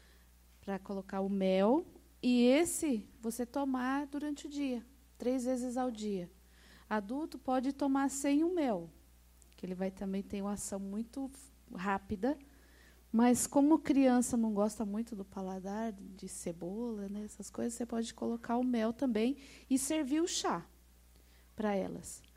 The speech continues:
Aqui eu vou apurar, ele vai virar xarope. Ele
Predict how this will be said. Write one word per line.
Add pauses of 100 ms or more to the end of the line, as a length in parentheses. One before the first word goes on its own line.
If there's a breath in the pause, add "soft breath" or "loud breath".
(460 soft breath)
Aqui (200)
eu
vou
apurar, (760 loud breath)
ele
vai
virar
xarope. (920)
Ele